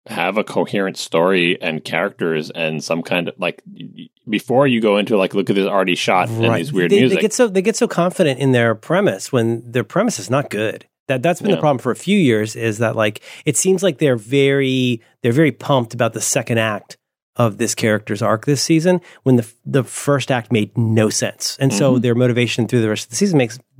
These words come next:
Speaker 2: zero sense.
Speaker 1: Yep. Yeah. Um, so, uh, so Walking Dead has had a bit of a reboot. Um, I mean, I don't know. I, I go either way. Like, it's hard to tell after three episodes. Certainly, uh, this C is better made than Walking Dead. I mean, I'm assuming the budget is, like, astronomically higher.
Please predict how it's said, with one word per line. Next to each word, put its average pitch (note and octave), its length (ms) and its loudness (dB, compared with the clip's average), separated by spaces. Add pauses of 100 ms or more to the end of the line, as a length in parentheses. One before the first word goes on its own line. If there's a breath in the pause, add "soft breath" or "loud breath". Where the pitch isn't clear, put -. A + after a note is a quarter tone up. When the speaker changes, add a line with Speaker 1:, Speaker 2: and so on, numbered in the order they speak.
Speaker 2:
zero A2+ 360 0
sense. - 420 -8
Speaker 1:
Yep. A3 220 -2 (560)
Yeah. D#2 140 -4 (260)
Um, G2+ 200 0
so, A2 260 2
uh, A#2 200 -4
so B2 200 0
Walking E3 280 -2
Dead C#3 120 2
has B2 100 0
had B2 140 2
a - 40 2
bit G#2+ 160 0
of F#2+ 80 2
a F#2+ 60 0
reboot. F2 500 -2 (560)
Um, F2 460 -2 (260)
I E3 60 0
mean, F#3 160 0
I F#3+ 100 2
don't D#3 100 2
know. F#2+ 100 2
I, G#2+ 160 0
I F3 100 0
go F#3 160 6
either B2 160 4
way. G2 100 -2
Like, G#2+ 140 0
it's B2+ 80 -6
hard D3+ 180 2
to - 60 -6
tell G2+ 100 2
after - 140 -4
three F2 200 -2
episodes. D#2 520 -2 (420)
Certainly, C#3+ 580 2
uh, F#2+ 340 2
this G2 320 -4 (280)
C B2 360 2
is F2+ 160 0
better F#2 240 0
made D#2+ 320 -2 (120)
than D#2 180 -2
Walking D2+ 280 -4
Dead. C2 200 -8
I C2+ 40 -8
mean, C#2+ 300 -12
I'm D2 200 -8
assuming D2+ 260 -6
the D2 60 -4
budget D2 260 -2
is, - 140 -6
like, - 160 -10 (300)
astronomically C#2 600 -8
higher. C2+ 340 -6